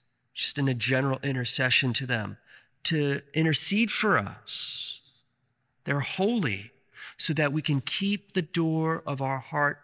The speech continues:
open in faith to the Lord, to the truth, because the truth sets us free. And so today we ask Our Lady to wrap us in her mantle,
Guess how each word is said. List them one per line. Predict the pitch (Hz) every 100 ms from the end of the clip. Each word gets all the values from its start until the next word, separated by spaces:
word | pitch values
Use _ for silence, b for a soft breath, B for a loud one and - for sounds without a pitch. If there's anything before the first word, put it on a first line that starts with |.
| -
open | 156 170 - 185 180 180 _ _ _ -
in | 151
faith | 139 - 156 151 151 147 - _ _ _
to | -
the | 131 123
Lord, | 139 170 117 92 - - _ _ _ _ _ _ _ _ _ _ _ _ _ _ _ -
to | -
the | 135
truth, | - - 190 185 101 - - - - - _ _ _ _ _ _ _ _ _ _
because | - 143 123
the | 113
truth | - 160 143
sets | - 127 120
us | 123 110
free. | - 120 104 90 _ _ _ _ _ _ _ _ _ _ _ _ _ _ _ _ _ _ _ _ _
And | -
so | 135 135
today | - 143 143
we | 139
ask | 120 127 139 -
Our | 139 131
Lady | 123 135 135
to | -
wrap | 127 117 127
us | 143 135
in | 135
her | 117 123
mantle, | 120 117 143 - 175 123 90